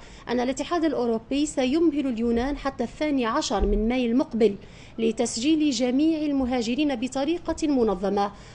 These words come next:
أو مواجهة المزيد من إجراءات مراقبة الحدود.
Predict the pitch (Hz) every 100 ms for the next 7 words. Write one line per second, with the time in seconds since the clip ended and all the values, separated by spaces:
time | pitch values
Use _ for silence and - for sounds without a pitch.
0 | - 285 311 294 277 262 302 339 320 254
1 | 208 208 226 240 269 262 311 277 269 254
2 | 226 240 240 240 247 254 233 220 - 277
3 | 254 202 226 202 208 -